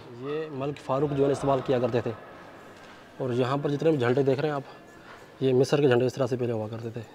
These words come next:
इस तरफ देखें, ये अपनी जो तारीख़ दिखाई है, ने इस्लाम के शुरू से लेकर जो है, और जितनी भी हुकूमतें आई हैं और जितनी भी जो है बादशाहतें आई हैं,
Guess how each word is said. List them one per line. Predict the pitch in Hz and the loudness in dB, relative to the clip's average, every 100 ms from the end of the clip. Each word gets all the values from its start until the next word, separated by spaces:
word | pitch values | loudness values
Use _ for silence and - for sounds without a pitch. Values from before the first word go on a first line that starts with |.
| - | -20
इस | 135 | -14
तरफ | 131 117 | -8 -4
देखें, | 117 120 | -4 -2
ये | 120 117 | -4 -6
अपनी | - 175 | -10 -12
जो | 151 | -10
तारीख़ | - 151 156 | -8 -6 -6
दिखाई | 143 147 151 | -4 -2 0
है, | 139 143 - - - - - - 131 | -2 -4 -14 -20 -20 -20 -20 -4 2
ने | 143 | 2
इस्लाम | 143 147 147 | 2 2 4
के | 151 | 2
शुरू | - 156 | 4 2
से | - | 4
लेकर | 143 147 151 139 | 4 4 2 2
जो | 135 | 2
है, | 123 139 123 - - - | 2 0 -4 -16 -20 -10
और | 131 | -2
जितनी | 135 147 156 | 2 4 6
भी | |
हुकूमतें | 127 131 143 147 | 6 4 2 2
आई | 127 139 | 2 2
हैं | 135 139 | 2 0
और | 131 | 0
जितनी | 131 139 | 0 2
भी | 143 | 4
जो | 135 | 4
है | 135 | 4
बादशाहतें | 127 127 139 131 139 | 4 4 4 4 4
आई | 123 135 | 0 2
हैं, | 135 | 0